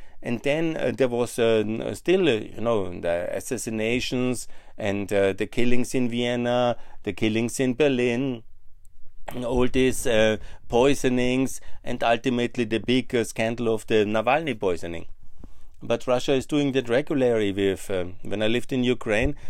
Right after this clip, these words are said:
it was, uh, I knew three positions already close to my house where there were, um, uh, regime opponents of, uh, the Russian regime killed in the just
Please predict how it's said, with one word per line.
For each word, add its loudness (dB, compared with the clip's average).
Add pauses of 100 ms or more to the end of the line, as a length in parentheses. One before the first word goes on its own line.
(160)
it -6
was, 2
uh, 0
I 2
knew 2
three 0
positions -2
already 2
close -2
to -2
my 0
house 0 (280)
where 2
there 2
were, 6
um, 0
uh, 2
regime 0
opponents 0
of, 0
uh, 4
the -2
Russian 0
regime -2
killed 0 (400)
in -4
the 0
just -2